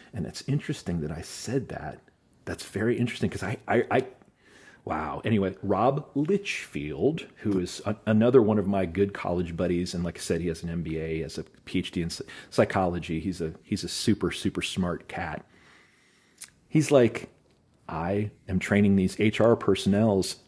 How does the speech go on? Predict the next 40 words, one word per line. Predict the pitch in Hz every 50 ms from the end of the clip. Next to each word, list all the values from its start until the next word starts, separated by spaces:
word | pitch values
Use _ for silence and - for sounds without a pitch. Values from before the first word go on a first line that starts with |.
| _ _ _ _ _ -
you | 110 110
know, | 90 80 82 82 78 - -
that | - 90 85
are, | 78 82 - - -
they're | - 85 82
coming | - - 117 113 110 110
through | - - - 101 101 101
our | - 92 95
college, | - - 120 120 120 101 98 95 92 92 - - -
and | 90 87
they're | 85 85
gonna | 85 101 95
be | 90 90 92 90 -
H | 98 101 - -
R | 110 98
professionals, | - 92 - - 120 - - - 90 85 71 73 - - - - -
and | 95 92 90
they're | 95
going | 87 98 98 104 95
to | - -
be | 90 85 82 82 85 - - - - _ _ _ _ _ _ _ _ _ - - - - _ _
putting | - - - 123 113 123 120 123 127 131 127 -
people | - - 101 92 - - 92 95
in | - 90 90 80
the | 80
correct | - - - 85 92 92 - -
job | 80 87 80 78 73 76 139 170 - - _ _ _ -
in | 95 90 87 170
corporations." | - - - 80 78 - 78 78 90 101 113 - - - - - - - - - - _ -
And | 92 82
he's | 85 87 80 -
like, | 73 67 71 - - - _ _ _ _ _ _ _ - - - - _ _ -
"Look | - 87 87 101 117 117 - -
for | - - 123 107
the | 104 - -
opportunity | 101 98 101 - - 95 185 - - - 113 101 76 73 67 73 78 76 -
in | 92 87 82
the | 78 80
non-sexy | 80 82 82 85 85 87 87 90 87 - - - - 78 - - - - 76
fields," | 78 - - 98 90 85 76 55 55 - - - - -